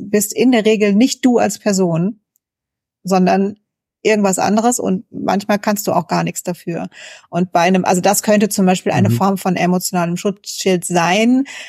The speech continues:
Speaker 1: Also so ein Schutzschild, finde ich, da-, das ist was sehr Individuelles und da,
Speaker 2: Mhm.
Speaker 1: also wenn du meinst, du brauchst das jetzt wirklich, dann würde ich dir raten, guck mal, ähm,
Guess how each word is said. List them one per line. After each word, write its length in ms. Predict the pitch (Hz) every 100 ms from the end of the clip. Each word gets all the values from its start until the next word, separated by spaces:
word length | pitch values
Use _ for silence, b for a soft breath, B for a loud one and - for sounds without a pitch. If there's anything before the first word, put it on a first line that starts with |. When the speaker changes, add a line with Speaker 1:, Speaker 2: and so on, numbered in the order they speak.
| B B _ _ -
Speaker 1:
Also 220 | 196 196
so 80 | 202
ein 100 | 202
Schutzschild, 640 | - 262 - - 240 233
finde 340 | - 220 214 -
ich, 560 | - 247 269 - - - _ _ _ _ _ _ -
da-, 160 | 185 190
das 220 | 202 220
ist 160 | 196
was 320 | 190 - - -
sehr 180 | 185
Individuelles 580 | 180 185 175 175 170 175
und 120 | 190 175
da, 120 | 170 - - - - -
Speaker 2:
Mhm. 240 | 123 107 113
Speaker 1:
also 200 | 185 190
wenn 100 | 220
du 140 | 208
meinst, 420 | 196 196 220 226
du 80 | 214
brauchst 460 | - 196 214 214 220
das 120 | -
jetzt 200 | 196 208
wirklich, 320 | 208 214 202
dann 400 | 196 190 185 185
würde 200 | 190 190
ich 200 | - -
dir 180 | 196 180
raten, 380 | 175 - 180 -
guck 220 | 190 190
mal, 420 | 185 180 175 175 B B B B
ähm, 600 | 220 180 170 170 165 170